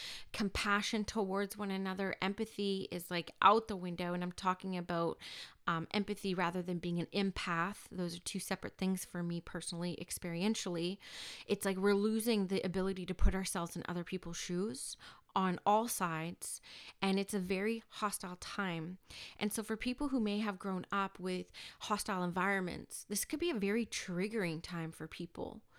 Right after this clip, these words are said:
And one of the things that Spirit has brought to my awareness through a lot of my sessions and classes that I've had in this past month, and this has actually come through a lot from the angels,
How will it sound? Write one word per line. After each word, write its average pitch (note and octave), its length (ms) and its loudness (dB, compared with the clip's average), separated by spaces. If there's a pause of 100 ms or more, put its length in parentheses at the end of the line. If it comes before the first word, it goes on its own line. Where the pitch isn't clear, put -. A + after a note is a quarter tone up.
(420)
And G#3+ 120 2
one A#3 120 4
of D#4+ 80 -2
the F#4+ 60 -2
things B3 300 0
that - 80 -2
Spirit G#3 360 -2
has G3+ 140 -6
brought F3+ 220 -2
to - 80 -8
my F#3+ 80 -2
awareness F3+ 440 -2
through F3+ 180 -4
a F3 40 -2
lot G3 160 2
of B3+ 60 0
my A#3 100 2
sessions F#3 520 -6
and F3 100 -6
classes F3 480 -4
that E3+ 120 -4
I've F3 120 -4
had F3 420 -2
in F3+ 120 -2
this E3+ 120 -8
past - 320 -10
month, E3 200 -6
and F3+ 80 -6
this G#3 140 -4
has A#3+ 120 -4
actually A3 260 -6
come F3+ 180 -6
through F3 260 -6
a - 20 -4
lot E3+ 220 -2
from F3 140 -6
the E3+ 160 -6
angels, F3+ 580 -4